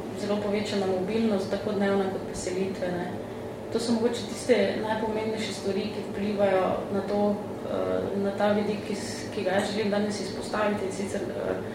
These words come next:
pač na to identiteto, eh, fleksibilnega delavca, ne. Eh, recimo, eh, za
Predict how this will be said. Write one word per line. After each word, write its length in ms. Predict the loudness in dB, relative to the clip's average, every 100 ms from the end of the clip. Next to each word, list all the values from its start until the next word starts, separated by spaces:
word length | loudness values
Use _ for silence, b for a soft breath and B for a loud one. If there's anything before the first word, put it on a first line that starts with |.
| B B B -6 -2
pač 200 | -2 2
na 80 | 0
to 260 | 2 2
identiteto, 680 | 2 2 0 0 0 0 0
eh, 680 | 0 -2 -2 -2 -2 -2 -2
fleksibilnega 600 | -4 -6 -2 0 0 0 -2
delavca, 400 | 0 -2 -2 -4 -4
ne. 80 | -4 -6 -8 -8 -8 -8 -8 -8 -8 -8 -4
Eh, 280 | 0 0 0 -2 -6 -8 -8 -8 -8 -8 -6 -6
recimo, 520 | -4 0 4 6 4 2
eh, 840 | -4 -6 -4 -4 -4 -4 -6 -2
za 260 | 2 4